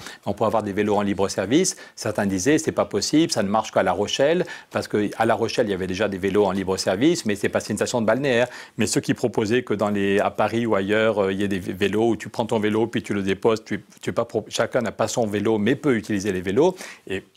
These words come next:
Et c'est, on les prenait pour des farfelus il y a trente ans. Et maintenant, dans la plupart des grandes villes ou des villes moyennes en Europe, tu as des systèmes où tu poses ton vélo et tu n'as plus besoin de la voiture, ni des transports en commun.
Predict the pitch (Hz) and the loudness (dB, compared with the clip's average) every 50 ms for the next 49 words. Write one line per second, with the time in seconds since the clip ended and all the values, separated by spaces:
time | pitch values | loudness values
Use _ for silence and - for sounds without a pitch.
0 | _ _ 98 - - 104 98 - 110 104 101 - 110 113 139 151 - 127 113 110 | _ _ -12 -10 -6 -6 -4 -2 -2 -2 0 0 2 2 2 2 2 2 0 0
1 | 104 - 113 - - 123 131 139 131 110 104 - - 117 104 - 110 107 - - | 0 -2 -4 -2 -2 0 2 4 4 4 2 0 -4 -4 0 0 0 -2 -2 -6
2 | - - - _ - 95 95 98 - 113 101 113 127 123 104 90 90 90 - - | -16 -20 -20 _ -8 -6 -6 -4 -4 -2 0 2 2 2 2 0 0 -2 0 0
3 | 139 127 - - 131 123 117 104 95 90 87 - - 104 101 92 87 104 113 113 | 0 0 2 2 0 0 0 -4 -8 -10 -10 -8 -6 -6 -4 -4 -2 -2 -2 0
4 | 104 - - 98 90 95 85 101 95 98 95 95 92 95 104 101 101 101 - 107 | -2 -2 -6 -6 -8 -6 -6 -6 -4 -2 -4 -4 0 0 0 0 -2 -2 -2 -2
5 | 110 107 101 98 113 151 185 180 - - - - - _ - 120 117 104 92 - | 0 2 2 2 2 2 0 0 -4 -14 -20 -20 -18 _ -2 0 0 0 -2 -4
6 | - 95 - 113 139 156 123 107 - 104 - 117 107 - - 95 85 92 90 90 | -6 -2 -2 -2 0 0 -2 -6 -8 -4 -2 -2 -2 -2 -4 -6 -4 -4 0 4
7 | 113 139 160 139 - - - 107 98 - - - 104 90 107 104 98 92 87 90 | 4 4 4 4 0 -2 -4 -6 -6 -6 -6 -6 -6 -4 -4 -4 -2 -4 -4 -2
8 | - 143 135 117 101 - 113 107 - - 120 110 - 113 101 90 | -2 -2 -2 -2 -2 -4 -6 -4 -2 -2 -2 0 -2 -4 -4 -6